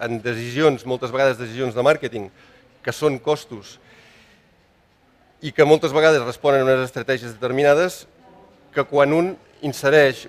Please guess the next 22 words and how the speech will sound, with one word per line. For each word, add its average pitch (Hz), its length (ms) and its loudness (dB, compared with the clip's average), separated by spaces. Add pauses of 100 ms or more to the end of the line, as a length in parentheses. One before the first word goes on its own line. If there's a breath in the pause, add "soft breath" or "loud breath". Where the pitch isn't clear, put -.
una 156 160 2
manera 147 320 2
de 131 80 -2
fer 151 320 -6
a - 80 -4
dintre 147 400 -2 (260)
a 120 140 -4
l'A 127 80 0
D 123 80 -2
N 120 100 0
de 117 80 2
l'empresa. 101 460 -8 (2000 soft breath)
I 123 80 -12
poso 156 220 4
un 165 40 6
exemple 156 380 2
molt 147 160 0
tonto, 165 240 -4
però 143 240 4
molt 131 220 -2
senzill, 120 420 -8 (100)
eh, 110 640 -4